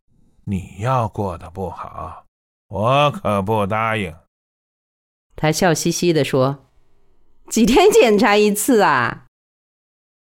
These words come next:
Speaker 1: 别嬉皮笑脸的，你必须对得起我。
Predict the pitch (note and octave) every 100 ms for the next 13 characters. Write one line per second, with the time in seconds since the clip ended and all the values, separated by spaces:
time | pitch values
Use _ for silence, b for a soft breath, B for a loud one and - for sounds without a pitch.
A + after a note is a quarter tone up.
0 | _ B2+ D3+ D#3+ - C#3+ A#2+ C3 C3+ A#2
1 | G2 D#2 C#2+ D#2+ D2+ - _ _ _ _
2 | _ _ - D3 D#3+ D#3+ G3 F#3 C#3+ A#2+
3 | - F3+ E3+ D#3+ E3 B2 F2 E2+ - E2+
4 | F#2 F2+